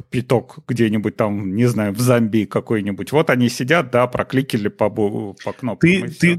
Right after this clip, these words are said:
Speaker 2: ты, ты, ты близко, короче, приходишь к, э, правде, и, но у меня тут есть вопрос, потому что, еще раз повторюсь, что я не считаю, что у разработчика хватит квалификации обозреть всю систему. Все равно нужен человек,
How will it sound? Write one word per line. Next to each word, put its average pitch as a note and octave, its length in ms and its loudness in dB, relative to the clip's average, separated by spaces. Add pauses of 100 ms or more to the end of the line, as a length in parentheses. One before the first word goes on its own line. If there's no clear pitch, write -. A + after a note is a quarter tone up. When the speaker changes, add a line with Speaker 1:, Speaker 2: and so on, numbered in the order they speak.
(140)
Speaker 2:
ты, F3 140 2
ты, F3+ 220 0
ты F3+ 180 4
близко, F3 560 2
короче, D#3+ 400 2
приходишь C#3 560 2
к, - 140 -6
э, C3 680 2
правде, D3 680 4
и, A#2 60 -8
но D#3 480 4
у C#3+ 100 0
меня E3+ 480 2
тут E3 280 -2
есть D#3+ 200 4
вопрос, D#3+ 460 2
потому B2 320 -2
что, - 160 -6
еще D3+ 220 2
раз B2 120 2
повторюсь, D3 440 0
что - 160 -4
я C#3+ 180 2
не F3 140 0
считаю, C#3+ 480 2
что - 220 -2
у A#2 60 2
разработчика A#2 640 0
хватит C#3+ 320 2
квалификации A#2+ 1000 0 (300)
обозреть A#2+ 520 2
всю D#3+ 140 2
систему. B2 580 0
Все A#2 160 0
равно E3 260 0
нужен C#3+ 340 -2
человек, C3+ 580 0